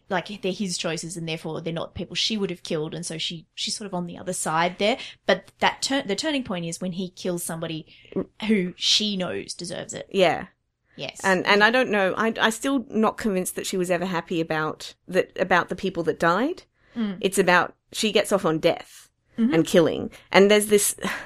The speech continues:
Speaker 2: fascinating, wonderful little bit, uh, with the, the, that she says that her father says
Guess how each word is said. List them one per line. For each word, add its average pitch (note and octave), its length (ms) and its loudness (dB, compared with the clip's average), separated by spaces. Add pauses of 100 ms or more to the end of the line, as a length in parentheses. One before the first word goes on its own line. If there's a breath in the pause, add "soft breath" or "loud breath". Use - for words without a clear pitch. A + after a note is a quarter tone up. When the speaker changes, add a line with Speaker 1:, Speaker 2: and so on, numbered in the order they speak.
(120)
Speaker 2:
fascinating, E3+ 880 2
wonderful D#3+ 520 -2 (120)
little B2 200 0
bit, - 240 0 (100)
uh, E3 160 4
with E3 160 -2
the, E3 260 -2
the, D3+ 360 2 (100)
that - 280 2
she F#3+ 100 0
says E3+ 240 2
that F3+ 160 2
her F#3 80 2
father A3 280 4
says D#3 420 0